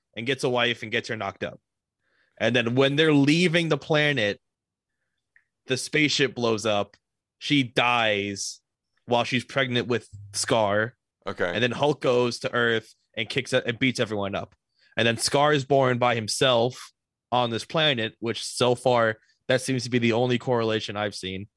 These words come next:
Speaker 1: between the actual origin story and the M C U origin story. And then he just wants to kill his dad 'cause he's angry boy.
Speaker 2: Oh, okay.
Speaker 1: Um, and he's essentially a Hulk with, like, his mom had some powers.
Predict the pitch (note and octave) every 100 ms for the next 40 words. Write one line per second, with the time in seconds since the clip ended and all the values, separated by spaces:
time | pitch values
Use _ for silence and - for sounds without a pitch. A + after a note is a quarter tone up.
0 | _ - _ A2+ - A2+ G#2+ A2+ A#2 -
1 | A2+ A2 G#2+ G#2+ - G#2+ G2+ G2 _ _
2 | - G2+ G2+ G2 G#2+ G#2 A#2 A#2 G#2+ G2
3 | G2+ - G2+ F#2+ F#2+ F#2+ _ _ _ G#2
4 | G#2+ A2 A2 A#2 A2+ A2+ G#2+ A#2 G2+ _
5 | - A#2+ G#2+ A2 F#2+ G#2 F#2+ F#2 - G2+
6 | - G2+ E2 G#2 G2+ G#2+ - C2+ - _
7 | _ _ - G#2+ G#2+ - _ - - G2
8 | _ _ _ _ _ _ _ _ _ -
9 | A#2 A#2 A2 G#2 G2 G2 _ _ _ _
10 | _ _ - A2 A#2+ A2+ A2+ A#2+ C3 -
11 | D3 D3+ E3 D3 F3+ G3 - - C3 C3+
12 | - - - B2 A#2 A#2+ A#2+ A#2+ A2+ B2+
13 | C3 C3+ C3 C#3 C3+ C3 C3+ D3 C#3+ -
14 | -